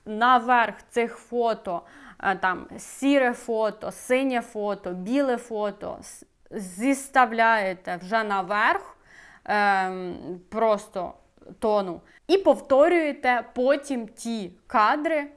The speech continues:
окремо, спеціально для, е, вашого, е, візуалу. Так от,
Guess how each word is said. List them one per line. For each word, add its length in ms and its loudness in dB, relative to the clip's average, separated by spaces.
окремо, 720 2
спеціально 1040 2
для, 640 2
е, 300 0
вашого, 800 0
е, 380 0
візуалу. 720 -2
Так 220 4
от, 300 2